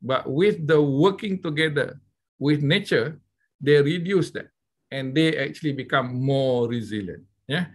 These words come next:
So this is where, um, uh, the, the idea of having resilient settlement, uh, in the pandemic, we, we need to understand, yeah,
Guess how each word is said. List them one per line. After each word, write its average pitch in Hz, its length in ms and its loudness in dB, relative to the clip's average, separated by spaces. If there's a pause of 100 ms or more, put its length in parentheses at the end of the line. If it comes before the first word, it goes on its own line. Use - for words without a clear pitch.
(180)
So 170 180 2
this 208 200 0
is 226 160 0
where, 139 400 0 (380)
um, 127 500 2 (720)
uh, 120 300 0 (360)
the, 131 300 -8
the 143 160 -2
idea 220 420 2
of 143 300 -2
having 156 460 -2
resilient 143 680 0
settlement, 147 600 -4 (640)
uh, 123 240 0
in 139 180 0
the 127 120 0
pandemic, 165 580 -2 (120)
we, 135 240 -6
we 135 140 -2
need 175 260 -4
to 143 100 -2
understand, 131 760 -6
yeah, 143 220 -4